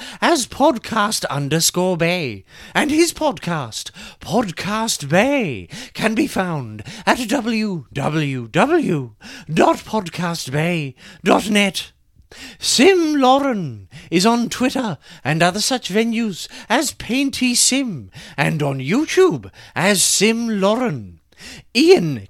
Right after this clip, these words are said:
Ketch Sinclair is on Twitter as Five Star Dad, and Rebel Wolf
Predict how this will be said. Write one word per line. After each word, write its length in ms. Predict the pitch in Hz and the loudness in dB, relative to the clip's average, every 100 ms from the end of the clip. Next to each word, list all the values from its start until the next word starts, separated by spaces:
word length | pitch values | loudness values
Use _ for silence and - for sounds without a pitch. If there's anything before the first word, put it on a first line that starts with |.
| - | -8
Ketch 460 | - 277 - - - - | -4 -2 -4 -8 -10 -10
Sinclair 1040 | - - 226 294 269 165 185 196 196 147 127 - - | -2 4 4 4 0 0 2 2 2 -2 -6 -16 -6
is 160 | 208 233 | 0 2
on 160 | 311 | 2
Twitter 440 | 285 269 226 220 135 - - | 2 0 0 -2 -6 -14 -2
as 260 | 147 156 - | 0 0 0
Five 420 | 127 139 165 160 | 0 0 2 0
Star 360 | - 165 180 180 | -2 -2 0 -2
Dad, 500 | 180 196 131 104 - _ 269 285 - | -2 -4 -8 -14 -16 _ -16 -10 0
and 200 | 233 262 | 2 2
Rebel 500 | 247 277 269 277 269 | 4 4 6 4 2
Wolf 520 | 190 302 233 - | 2 0 0 -8